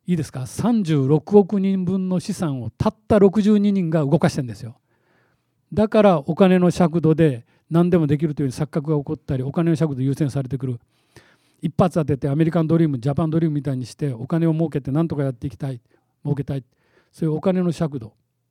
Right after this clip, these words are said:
優先する間違いが起こってくるんです。人間というものができてから六百万年という経過がしております。この六百万年という時間の中で、このように貧富の格差が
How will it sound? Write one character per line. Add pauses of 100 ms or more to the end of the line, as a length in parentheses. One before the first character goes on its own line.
(300)
優
先
す
る
間
違
い
が
起
こ
っ
て
く
る
ん
で
す。 (500)
人
間
と
い
う
も
の
が
で
き
て
か
ら
六
百
万
年
と
い
う
経
過
が (300)
し
て
お
り
ま
す。 (160)
こ
の
六
百
万
年
と
い
う
時
間
の
中
で、 (1200)
こ
の
よ
う
に
貧
富
の
格
差
が